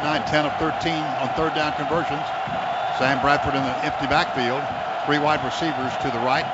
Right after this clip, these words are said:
two to the left. Bradford backs up. The blitz is on. Retreats way back upfield. Being chased to the twenty. Looks downfield and will run down the sideline and does a somersault, and he's clobbered at about the one.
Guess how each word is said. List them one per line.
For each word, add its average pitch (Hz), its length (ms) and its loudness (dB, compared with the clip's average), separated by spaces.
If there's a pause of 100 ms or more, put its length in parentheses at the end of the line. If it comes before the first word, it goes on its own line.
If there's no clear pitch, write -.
two 165 160 2
to 131 160 0
the 113 80 0
left. 147 240 0 (640)
Bradford 127 400 0
backs 143 300 2
up. 151 180 2 (220)
The 127 80 2
blitz 143 280 0
is 139 120 -2
on. 165 260 4
Retreats 156 480 4
way 196 180 8
back 196 220 6
upfield. 208 540 4 (800)
Being 170 160 4
chased 208 300 6
to 202 80 4
the 190 80 -2
twenty. 196 400 4 (260)
Looks 185 160 2
downfield 208 640 4 (400)
and 175 460 4
will 165 100 6
run 196 200 6
down 202 200 6
the 165 60 0
sideline 175 560 6
and 147 240 4 (500)
does 185 160 8
a 151 80 4
somersault, 185 600 8
and 143 100 2
he's 127 140 2
clobbered 190 500 4
at 131 100 4
about 156 260 4
the 147 60 2
one. 151 440 4